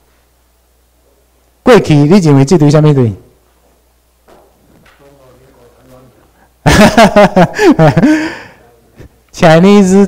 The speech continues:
Taipei，有没有？这队叫做 Chinese Taipei。啊，请问一下，你较早咧看这，这队的时阵，你有发现讲哦，哎，啊，这内底敢若咱厝边仔迄个少年啊，哎呀，啊，啊，这就台湾队，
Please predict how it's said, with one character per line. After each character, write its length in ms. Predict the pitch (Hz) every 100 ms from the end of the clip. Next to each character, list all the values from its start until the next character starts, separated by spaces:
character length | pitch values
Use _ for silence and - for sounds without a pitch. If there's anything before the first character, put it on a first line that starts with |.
| -
Taipei， 580 | 185 170 156 175 123 90 - _
有 100 | 127
没 60 | 160
有？ 200 | 143 98 - _ _ _ _ _ _
这 120 | - 202
队 180 | 185
叫 120 | 180 202
做 140 | 190
Chinese 460 | 185 151 165 156 160
Taipei。 480 | 151 143 156 123 95 _ _ _ _ _ _ _ _ _ _
啊， 180 | 185 208
请 220 | 214 202
问 80 | 170
一 40 |
下， 100 | 143 107 - _ _ _ _ _ _
你 140 | 208
较 120 | 233 226
早 160 | 226
咧 80 | 220
看 200 | 233 220
这， 120 | 220 - -
这 100 | 202
队 140 | 175
的 80 | 160
时 60 |
阵， 140 | 160 160
你 240 | 165 185
有 120 | 202
发 100 | 190
现 140 | 160 139
讲 120 | 151
哦， 220 | 143 117 - _ _ _ -
哎， 160 | 165
啊， 80 | 190
这 100 | 214
内 120 | 190 147
底 140 | 185
敢 160 | 180 180
若 220 | 180 175
咱 100 | 185
厝 200 | - 185
边 280 | 139 151 175
仔 80 | 160
迄 20 | 165
个 80 |
少 180 | 147 165
年 160 | 131 147
啊， 240 | 131 98 - _ _ _ _ _
哎 80 | 107
呀， 180 | 101 98
啊， 60 | 123 104 107
啊， 80 | 156
这 140 | 170
就 140 | 165 127
台 180 | 135 127
湾 140 | 131
队， 280 | 127 123